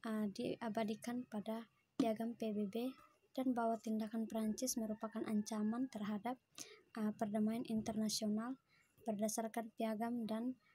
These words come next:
uh, karenanya di-, uh, dijamin intervensi. Ad-, yang berikut,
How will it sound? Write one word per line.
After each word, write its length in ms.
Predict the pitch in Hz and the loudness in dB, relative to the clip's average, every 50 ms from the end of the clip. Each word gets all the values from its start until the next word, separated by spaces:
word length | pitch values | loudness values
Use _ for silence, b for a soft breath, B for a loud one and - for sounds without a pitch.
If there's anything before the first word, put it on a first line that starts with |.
| b b _ _ | b b _ _
uh, 160 | 220 214 214 | -4 -4 -2
karenanya 720 | - 220 214 220 226 226 226 233 240 233 233 240 254 277 285 262 | -2 -2 0 2 2 2 2 2 0 0 0 2 2 2 0 0
di-, 240 | 214 208 214 220 - _ _ - - 233 | -2 -2 -6 -6 -8 _ _ -14 -8 -4
uh, 320 | 226 220 220 214 214 214 | -2 -2 0 0 0 0
dijamin 640 | 196 190 208 208 - - 220 208 208 214 233 233 254 311 | -2 -2 -6 -4 0 0 2 4 4 4 4 2 -2 0
intervensi. 720 | - 220 214 - 214 - - - 220 214 214 - - 214 180 - - _ - _ _ _ _ _ - - - _ - - _ - - _ _ _ _ _ _ _ - B B B B B B B B B _ _ _ _ _ - | 0 -2 0 0 -4 -4 0 2 2 2 2 0 -4 -6 -8 -12 -14 _ -20 _ _ _ _ _ -20 -20 -20 _ -20 -18 _ -18 -18 _ _ _ _ _ _ _ -20 B B B B B B B B B _ _ _ _ _ -4
Ad-, 160 | 233 220 214 - - - _ - - _ | -4 -2 -4 -6 -8 -16 _ -20 -8 _
yang 160 | - 233 226 | 0 2 2
berikut, 480 | 220 220 220 226 214 - - _ 285 | 2 2 0 -2 -4 -6 -4 _ -4